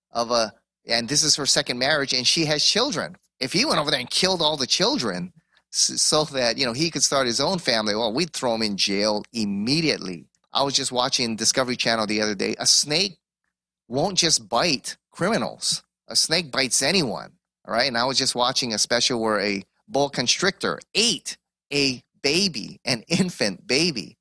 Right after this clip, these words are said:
an innocent child, <laughs> and the snake ate him. So animals function by instinct rather than by a moral conscience.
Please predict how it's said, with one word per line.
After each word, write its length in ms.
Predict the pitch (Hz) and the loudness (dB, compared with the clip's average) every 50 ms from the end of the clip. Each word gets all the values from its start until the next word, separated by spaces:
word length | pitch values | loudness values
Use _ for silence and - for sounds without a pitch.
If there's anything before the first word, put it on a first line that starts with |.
| _ - | _ -12
an 80 | 110 107 | -6 -2
innocent 420 | 180 220 247 247 - - 208 196 | -2 0 0 2 0 0 0 0
child, 540 | - - - 185 - - 147 - - 214 196 - | 0 0 0 0 0 0 -2 -2 -4 -6 -8 -12
<laughs> 60 | _ - | _ -6
and 80 | - | -2
the 80 | 240 214 | 0 0
snake 440 | - - 170 156 160 175 175 170 - | 0 0 0 0 -2 -2 -2 -4 -2
ate 200 | - 165 190 185 | 0 0 0 0
him. 220 | 139 104 87 - _ - - - | -2 -4 -8 -12 _ -20 -8 -2
So 220 | - - - 165 - | 0 2 2 2 2
animals 640 | - 175 190 - 311 320 294 302 180 165 147 - - | 0 0 0 0 0 0 0 0 0 2 2 0 0
function 720 | - - - - 151 147 160 165 - - 165 151 143 117 | -2 -6 -4 -2 0 0 2 2 2 2 2 0 -2 -2
by 280 | 104 110 110 113 110 - _ _ - | 0 0 0 0 -2 -6 _ _ -4
instinct 680 | 160 170 180 180 180 - - - - 71 - - _ _ _ _ | -2 2 4 4 4 4 2 0 -6 -10 -12 -16 _ _ _ _
rather 520 | - 110 123 123 131 135 135 131 127 120 | -6 -2 0 2 2 0 0 -2 -2 -2
than 340 | 104 113 110 107 110 110 107 | -2 0 0 0 0 -2 -4
by 300 | 95 - 98 98 101 104 98 - | -4 -2 0 0 0 0 -2 -2
a 300 | - 104 98 101 101 104 | -4 -4 -2 -2 -2 -4
moral 720 | 98 95 95 101 104 101 104 107 110 110 110 107 101 - - | -4 -4 -4 -2 0 0 2 2 2 0 0 -2 -4 -8 -10
conscience. 760 | - - - 107 113 113 110 - - - - - - - | -8 -4 -2 -2 -2 0 0 -2 -2 -4 -4 -2 -4 -4